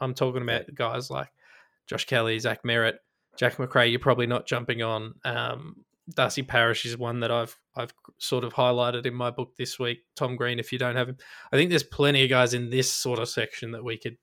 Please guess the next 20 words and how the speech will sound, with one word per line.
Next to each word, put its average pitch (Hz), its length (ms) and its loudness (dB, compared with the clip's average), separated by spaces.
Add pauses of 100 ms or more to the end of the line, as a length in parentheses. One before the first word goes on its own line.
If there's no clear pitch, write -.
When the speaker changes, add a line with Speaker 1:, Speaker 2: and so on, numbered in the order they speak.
(120)
Speaker 1:
consider 120 420 -6
to 123 80 -10
bring 123 220 -10
into 135 200 -8
our 123 80 -6
Supercoach - 640 -10
teams. - 320 -16 (160)
Speaker 2:
Yeah, 131 260 6
certainly. 90 380 -6
I 104 80 -4
really 104 220 0
like 90 180 -4
Josh - 240 -10
Kelly 90 360 -8
as, 87 200 -10
as - 140 -12
somebody 95 240 -8
that's 85 220 -12
got 113 200 2
him. 107 320 -2